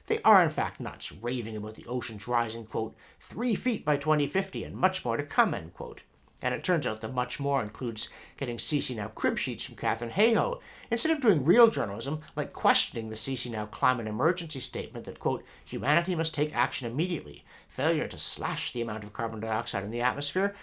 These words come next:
will make the extraordinary heat, storms, wildfires, and ice melt of two thousand twenty routine."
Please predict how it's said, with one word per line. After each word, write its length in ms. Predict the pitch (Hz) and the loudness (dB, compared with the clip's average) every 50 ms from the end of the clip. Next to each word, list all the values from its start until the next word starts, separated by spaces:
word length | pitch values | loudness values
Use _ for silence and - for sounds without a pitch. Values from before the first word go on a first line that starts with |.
| - - - | -12 -4 -2
will 80 | 285 | 2
make 200 | 294 320 311 302 | 4 4 2 2
the 60 | 320 | 0
extraordinary 600 | 302 302 - - 190 196 196 185 196 196 196 196 | 0 0 0 2 2 2 2 4 4 2 4 2
heat, 320 | 180 151 147 151 156 156 - _ _ | 2 0 -2 -2 -2 -4 -10 _ _
storms, 640 | - - - - 139 123 123 131 131 123 - - - - - | -12 -10 -4 0 2 2 2 2 0 -2 -6 -8 -6 2 8
wildfires, 540 | 160 170 180 175 - - 123 123 131 127 | 10 10 10 8 6 4 4 4 4 2
and 100 | 120 104 - - | -2 -6 -4 0
ice 220 | 139 151 - - | 0 0 0 0
melt 200 | 127 101 113 - | -2 -2 -2 -4
of 100 | 101 - | -6 -10
two 120 | - 131 | -10 -8
thousand 300 | 123 - 120 120 117 113 | -2 0 0 0 0 -2
twenty 420 | 110 - 90 95 104 113 123 113 - - - - - | -6 -6 -6 -6 -4 -4 -6 -6 -8 -12 -20 -20 -14
routine." 600 | - - - - - - - 139 87 64 62 - | -12 -12 -10 -10 -8 -6 -6 -6 -6 -6 -12 -16